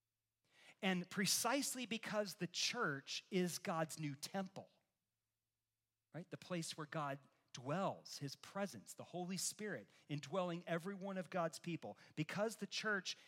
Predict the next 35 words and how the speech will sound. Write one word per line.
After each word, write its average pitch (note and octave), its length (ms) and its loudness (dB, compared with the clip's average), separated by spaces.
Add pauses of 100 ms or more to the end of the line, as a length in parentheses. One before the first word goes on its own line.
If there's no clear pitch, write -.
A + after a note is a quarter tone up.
(140)
is E3 240 2
God's F3 420 2
new D3+ 120 0
temple, D3 520 0
it's D3 260 -4
also D#3 280 -4
a A2 120 -8
dangerous A2+ 540 -6
place. - 640 -14 (2000)
We D#3 100 2
see E3+ 280 0
hints E3+ 300 4
of D#3 120 -4
this D#3 300 2
in C#3 60 -2
a C3+ 60 2
few D#3+ 200 0
other D3+ 160 2
places D#3 500 -2
in C#3+ 60 -4
the C#3 80 0
Bible, D3 480 2 (340)
and D3 80 0
especially F#3 560 2
in E3+ 60 0
the D#3 80 2
New D3+ 140 0
Testament. D3 540 -2
One E3 200 0
is D#3+ 160 -2
found D3 360 -2
in B2+ 60 -6
First D#3+ 380 -4
Corinthians D3+ 480 -2
eleven, C3+ 500 0